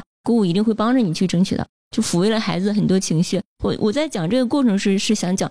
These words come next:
为什么我侄女一听到说，就是她跟外人吵架的时候还没那么委屈啊，还，还是挺，就是说是挺那个，就是我又没有砸，你说我砸我又砸了吗？我就是没砸，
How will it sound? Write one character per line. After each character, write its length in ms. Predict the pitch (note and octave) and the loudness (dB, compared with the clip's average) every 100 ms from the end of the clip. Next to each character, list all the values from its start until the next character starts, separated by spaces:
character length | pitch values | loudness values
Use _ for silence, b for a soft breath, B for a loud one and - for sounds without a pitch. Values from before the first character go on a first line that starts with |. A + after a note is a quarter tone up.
| _ _ - | _ _ -4
为 220 | D#4 E4+ | 0 2
什 160 | C#4 F3+ | 2 0
么 200 | F#3 F3 - | 0 -2 -8
我 80 | - | -4
侄 160 | F3 F3 | 0 2
女 140 | G#3+ | 2
一 100 | A#3 | 2
听 220 | A#3+ B3+ | 0 0
到 180 | B3 G#3 | 0 0
说， 200 | G3 F#3+ | -2 -4
就 240 | - C4+ A#3+ | -2 0 0
是 40 | |
她 180 | - C#4+ | 0 -2
跟 120 | D4+ | 0
外 120 | E4+ | -2
人 100 | C#4 | -2
吵 160 | B3 F#3 | -4 -4
架 140 | F3+ | -4
的 80 | F#3 | -4
时 80 | F#3+ | -2
候 40 | |
还 120 | G3 G3 | -2 0
没 140 | E3+ | 2
那 60 | A#3+ | 2
么 80 | G#3 | 0
委 100 | D3 | -2
屈 180 | - D#3 _ _ _ - | -4 -6 _ _ _ -6
啊， 100 | G3+ | -2
还， 160 | G3 - | 0 -2
还 220 | - G3 | -4 -6
是 100 | C#4 | -4
挺， 320 | - E3+ E3+ - _ | -6 -6 -6 -10 _
就 140 | - A3 | -4 -2
是 60 | |
说 180 | A3+ A#3 | 0 0
是 200 | A#3+ A3 G3+ | 0 -2 -2
挺 180 | F#3 | -2
那 140 | E3+ A3 | -2 0
个， 120 | G3 | 0
就 140 | G3 | 0
是 100 | G#3 | 2
我 140 | G#3+ A3+ | 2 2
又 100 | D4+ | 2
没 100 | A#3+ | 2
有 100 | B3 | 0
砸， 220 | F#3 E3+ | -2 -4
你 100 | F#3 | -4
说 160 | A#3+ A#3 | -2 -2
我 40 | |
砸 160 | F#3+ E3 | -2 -2
我 80 | |
又 60 | F3 | -2
砸 140 | E3 | -2
了 100 | D#3 | -2
吗？ 100 | E3+ | -2
我 120 | E3 E3+ | -2 0
就 100 | C4+ | 2
是 80 | |
没 160 | A3+ F3+ | 2 0
砸， 240 | - D3 | -4 -6